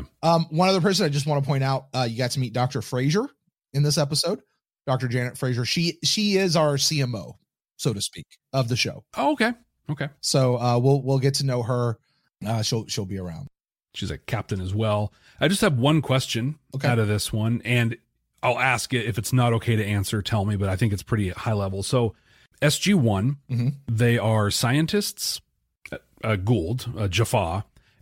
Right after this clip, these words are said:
Speaker 2: and Air Force. So, like, it's an Air Force-based team.
Speaker 1: Yep.
Speaker 2: S G three were a bunch of Marines.
Speaker 1: Mm-hmm.
Speaker 2: Is that kinda how it's broken up? Like, the different teams,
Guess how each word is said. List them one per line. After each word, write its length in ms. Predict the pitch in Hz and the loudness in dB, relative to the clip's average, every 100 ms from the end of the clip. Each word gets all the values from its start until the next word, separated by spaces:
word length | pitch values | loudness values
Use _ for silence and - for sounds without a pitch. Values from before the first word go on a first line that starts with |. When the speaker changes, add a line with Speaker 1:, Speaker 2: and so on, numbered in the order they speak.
| - | 0
Speaker 2:
and 360 | 117 110 104 - | 2 4 2 0
Air 140 | 120 110 | 0 2
Force. 300 | - 78 - | 0 -8 -8
So, 240 | - - | -6 0
like, 220 | 117 110 123 | 2 2 2
it's 180 | 113 | 2
an 80 | 120 104 | 0 2
Air 180 | 110 107 | 2 2
Force-based 1200 | - 107 98 - 104 95 90 90 - - - - _ _ _ - | 0 0 0 -2 -4 -2 0 0 -2 -4 -6 -10 _ _ _ -8
team. 480 | 104 78 - - _ _ - - | -6 -6 -8 -14 _ _ -18 -8
Speaker 1:
Yep. 140 | 69 - | -4 0
Speaker 2:
S 140 | 117 | 0
G 180 | - 123 | 2 2
three 560 | 104 - 165 147 110 113 - | 2 0 2 4 2 -2 0
were 100 | 117 | 2
a 40 | |
bunch 220 | 120 113 | 2 2
of 60 | 110 | 0
Marines. 680 | 104 92 80 82 - - - | 0 -2 -6 -12 -10 -10 -6
Speaker 1:
Mm-hmm. 180 | 117 113 139 - _ _ - | -4 -4 -4 -8 _ _ 0
Speaker 2:
Is 100 | 123 | 2
that 140 | 147 | 2
kinda 160 | 185 170 | 4 4
how 140 | 151 | 4
it's 80 | 143 | 0
broken 420 | 113 120 127 131 | 0 2 2 2
up? 220 | 104 117 120 | 0 0 0
Like, 140 | 110 | 0
the 80 | 101 | 0
different 400 | 98 107 110 87 | -2 -2 -2 -2
teams, 560 | - 117 117 113 101 | 0 2 2 2 -2